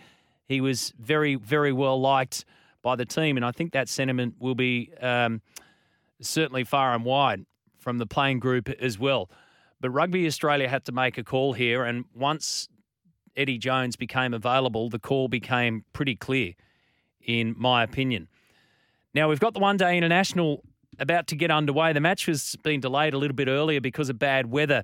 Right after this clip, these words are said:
up there in Brisbane, Allan Border Field. It's the one-day international series between Australia and Pakistan. Australia have won the toss and will bowl first.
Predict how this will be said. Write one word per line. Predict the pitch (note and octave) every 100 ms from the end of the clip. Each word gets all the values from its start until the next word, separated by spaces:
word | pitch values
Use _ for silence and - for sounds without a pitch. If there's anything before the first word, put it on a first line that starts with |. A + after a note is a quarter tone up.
| - - _ -
up | C3
there | D3+ D3
in | C3+ B2+
Brisbane, | C3+ C#3+ C#3+ C3
Allan | C3+ C3
Border | C3+ C3+ B2+
Field. | A#2 - D3+ C#3
It's | B2 - -
the | C#3+ C3+ A#2 - - -
one-day | D#3+ F3 D#3+
international | D3+ D#3 C#3 D3+ C3
series | D#3 D3+ C#3+ C3
between | C3+ D3+ C#3
Australia | B2+ E3 D#3 D3+ C#3+
and | C#3 C#3 C3+ -
Pakistan. | - D#3 E3 - D3 D#3+
Australia | D3+ - E3 D#3+
have | B2
won | D#3 D#3+
the | C3+
toss | - D3+ E3+ - - - - -
and | - C#3 C3+
will | C#3+ C#3 A#2+
bowl | C#3+ D3+ D#3 D3 -
first. | - D3+ D#3 A2+ -